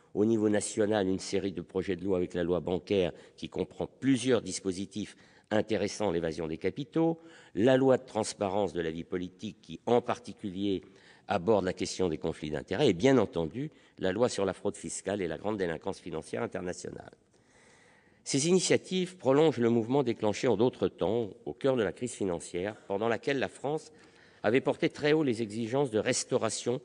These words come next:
de l'ordre public financier international. Elles s'inscrivent dans le sillage d'une mobilisation qui, à l'instigation du prési-, prési-, précédent président de la République, a vu notre pays se donner de nouvelles armes de lutte contre la fraude fiscale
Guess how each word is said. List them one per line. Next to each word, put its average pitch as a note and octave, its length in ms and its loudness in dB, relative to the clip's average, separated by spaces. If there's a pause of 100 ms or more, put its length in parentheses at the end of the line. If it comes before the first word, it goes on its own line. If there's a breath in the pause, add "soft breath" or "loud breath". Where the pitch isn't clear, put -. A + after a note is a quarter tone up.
(160 loud breath)
de G2+ 100 0
l'ordre A2+ 300 0
public G#2 460 -4 (160)
financier G#2 680 -4 (100)
international. F#2 800 -6 (580 soft breath)
Elles F2 80 -4
s'inscrivent C3 460 2
dans A#2+ 120 4
le A2 80 2
sillage A2 440 -2
d'une F2+ 180 -2
mobilisation G#2+ 760 0
qui, G2+ 360 -6 (380 soft breath)
à D#2 100 -6
l'instigation B2+ 640 0
du F#2+ 100 -2
prési-, G2 360 -6 (280)
prési-, F#2+ 320 -10 (460)
précédent G#2 500 0 (420 loud breath)
président F#2 440 -4
de E2 60 -6
la E2+ 100 -6
République, A#2+ 480 -6 (240 soft breath)
a F#2+ 80 -2
vu G#2+ 160 -4
notre A2+ 260 0
pays B2 300 -4
se - 160 -6
donner G#2 320 0
de E2+ 100 -4
nouvelles A#2+ 340 0
armes F2+ 260 -4
de D#2+ 100 -4
lutte E2 260 -6
contre - 240 -6
la D2 40 -6
fraude - 260 -12
fiscale F#2+ 500 -8